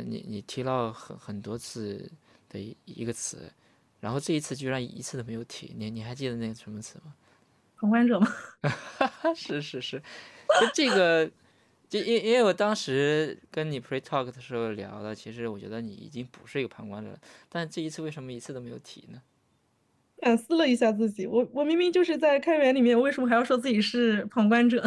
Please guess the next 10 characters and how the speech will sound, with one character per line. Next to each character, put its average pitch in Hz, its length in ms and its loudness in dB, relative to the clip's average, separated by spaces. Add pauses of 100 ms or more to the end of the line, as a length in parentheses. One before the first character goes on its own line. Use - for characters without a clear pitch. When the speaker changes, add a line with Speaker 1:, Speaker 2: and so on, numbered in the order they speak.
(140)
Speaker 2:
呢？ 254 120 6 (520)
Speaker 1:
嗯。 226 400 -6 (500)
Speaker 2:
可 285 120 6
能， 247 100 6 (260)
嗯， 233 160 4
也 208 140 4
是， 269 460 2
<clears throat> - 840 -2
因 175 100 -4
为 - 160 -8